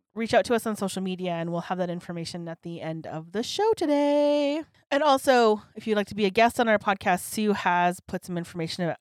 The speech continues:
out about how to do that. You don't have to be here with us in the studio.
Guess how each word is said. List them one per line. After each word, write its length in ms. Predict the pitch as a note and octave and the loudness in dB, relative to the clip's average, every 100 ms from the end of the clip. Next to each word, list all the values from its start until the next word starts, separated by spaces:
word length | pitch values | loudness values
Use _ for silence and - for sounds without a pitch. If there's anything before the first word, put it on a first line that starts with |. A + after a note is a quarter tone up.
| _ | _
out 280 | E3+ D#3 - | -2 -2 -4
about 240 | E3+ - | -4 -4
how 140 | - D3+ | 0 -2
to 100 | E3+ | -2
do 160 | B3+ D4 | 0 4
that. 180 | D4 | 4
You 80 | A3 | 2
don't 320 | G3 A#3+ - | 2 4 2
have 200 | - A3+ - | -2 -4 -4
to 80 | F#3 | -12
be 160 | G3 | -10
here 500 | F#3+ A3+ A3 G#3+ G3+ | -10 -4 -2 0 -2
with 160 | F#3+ F#3 | -4 0
us 260 | B3 - | 0 0
in 120 | G#3 F#3+ | -6 -8
the 40 | |
studio. 440 | - C#4+ D#4 D#4 | -6 0 6 6